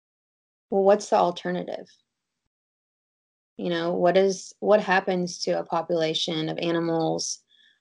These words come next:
when there aren't hunters involved? Let's, let's, like, really look at that picture. And you're gonna have overpopulation. You're gonna have, which turns to disease, um, starvation. And so I, I, I put this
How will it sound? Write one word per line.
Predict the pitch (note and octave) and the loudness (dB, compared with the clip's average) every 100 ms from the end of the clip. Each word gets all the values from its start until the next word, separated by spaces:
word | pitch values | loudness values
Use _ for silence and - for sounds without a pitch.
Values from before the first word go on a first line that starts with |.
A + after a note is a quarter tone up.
| _ _ - | _ _ 2
when | F#3 | 6
there | F3+ - | 6 6
aren't | G3 G#3 | 2 0
hunters | F3+ F3 E3+ - | -2 -4 -4 -6
involved? | F#3 F#3 - - - | -6 -4 -4 -6 2
Let's, | G3 G3 - G3+ | 2 2 0 4
let's, | G3+ A3+ | 4 6
like, | G3+ - | 2 0
really | F3+ F#3+ F#3+ F#3+ F#3+ | -2 2 4 4 4
look | F3+ E3+ F3+ | 2 0 -2
at | F3+ | -2
that | F3+ - | -2 -2
picture. | F#3 - - - - _ _ _ _ _ - | -8 -8 -8 -10 -14 _ _ _ _ _ -4
And | F3 F3 E3+ E3+ F3+ F3+ _ _ _ - | 0 2 2 -2 -6 -8 _ _ _ 0
you're | F3+ | 4
gonna | F3+ | 2
have | F#3 F3 F3 E3+ | 2 0 0 0
overpopulation. | F3+ F3 - E3+ F3 F3 - - F3+ F3+ F3+ - _ - | 2 2 0 -2 -2 -2 -2 -4 -6 -6 -6 -10 _ -4
You're | F3 | -2
gonna | E3+ | -2
have, | E3 E3 E3 - _ _ _ | -4 -2 -4 -6 _ _ _
which | F3+ F3+ - - | 2 2 -2 -6
turns | F#3 F3 F3 | -4 -2 -4
to | - F3+ E3+ E3+ | -4 -2 -2 -2
disease, | E3+ E3+ E3+ D#3+ E3+ F3+ - - _ _ _ - | -4 -4 -4 -4 -4 -6 -12 -20 _ _ _ -10
um, | E3+ E3+ E3+ F3+ | -6 -4 -4 -6
starvation. | - F3 E3 E3 D#3+ - - F3+ - | 0 0 2 0 -2 -4 -6 -6 -6
And | F#3+ - - - | -8 -10 -20 -12
so | - G3+ | 4 4
I, | - | 6
I, | G3+ G3 F3+ F3+ - _ - | 4 4 4 0 -8 _ -2
I | F3+ | -2
put | G3+ A3+ G3 | 2 2 4
this | F3 - - | 2 0 -14